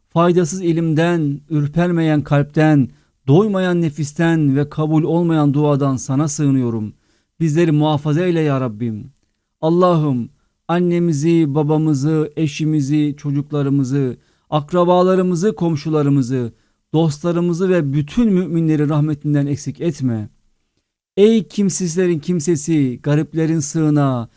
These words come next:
tövbeleri kabul eden Rabbim, sana inandık, sana güvendik ve sana tevekkül ettik. Bizleri sensiz, sahipsiz, inayetsiz, kimsesiz, çaresiz bırakma.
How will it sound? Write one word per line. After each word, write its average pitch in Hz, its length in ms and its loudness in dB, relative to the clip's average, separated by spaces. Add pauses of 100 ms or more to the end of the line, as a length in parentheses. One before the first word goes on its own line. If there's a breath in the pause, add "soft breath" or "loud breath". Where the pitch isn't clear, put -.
(240)
tövbeleri 170 560 2
kabul 151 300 -2
eden 156 280 0
Rabbim, 117 460 -6 (460)
sana 170 360 0
inandık, 170 800 0
sana 160 380 -4
güvendik 160 720 0
ve 139 140 -2
sana 147 360 -2
tevekkül 135 480 -2
ettik. 127 500 -6 (480)
Bizleri 175 380 2
sensiz, 180 720 0
sahipsiz, 165 800 -2
inayetsiz, 156 920 -2 (380)
kimsesiz, 175 840 0
çaresiz 147 640 -2
bırakma. 131 600 -2